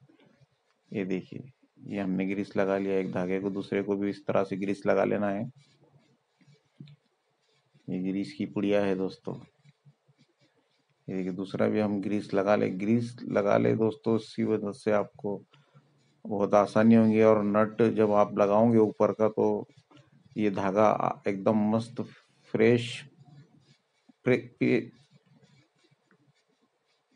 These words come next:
अच्छे से लग जाएगा, प्रेस हो जाएगा दोस्तों। ये देखिए, हम इसमें अब लपेट देंगे इसको इस तरह से, और दोस्तों एकदम चिपक कर लगेगा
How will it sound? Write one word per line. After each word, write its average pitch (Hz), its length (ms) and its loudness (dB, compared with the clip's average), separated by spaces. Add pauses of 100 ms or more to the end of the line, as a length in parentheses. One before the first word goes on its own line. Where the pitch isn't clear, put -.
(400)
अच्छे 117 300 4
से 135 140 4
लग 120 200 6
जाएगा, 113 360 6
प्रेस 131 340 4
हो 110 80 6
जाएगा 98 260 2
दोस्तों। 95 380 -4
ये - 340 -14
देखिए, 107 400 -8 (760)
हम 104 140 -4
इसमें 101 240 -4
अब 98 120 -4
लपेट 101 320 0
देंगे 101 300 -2
इसको 120 320 -12 (1700)
इस - 260 -16
तरह 101 220 0
से, - 200 -12 (1200)
और - 80 -10
दोस्तों 101 380 -6
एकदम 104 440 -6
चिपक 117 420 -6
कर 117 100 4
लगेगा 101 440 0